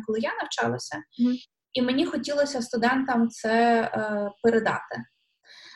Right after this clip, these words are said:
Speaker 1: А, і я почала викладати в дві тисячі десятому році, чи одина, в січні одинадцятого, мабуть, це було,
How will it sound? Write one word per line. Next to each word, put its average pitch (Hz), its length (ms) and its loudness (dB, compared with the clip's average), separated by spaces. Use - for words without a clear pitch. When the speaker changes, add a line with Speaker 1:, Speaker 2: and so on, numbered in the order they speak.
Speaker 1:
А, 208 300 6
і 214 60 -2
я 233 160 4
почала 294 380 4
викладати 262 1040 4
в 214 40 -6
дві 220 140 0
тисячі 233 800 0
десятому 302 1000 -4
році, 285 540 -6
чи 233 180 -2
одина, 220 360 0
в 202 40 -8
січні 226 300 -2
одинадцятого, 214 600 -6
мабуть, 233 280 -4
це 262 120 -8
було, 269 340 -8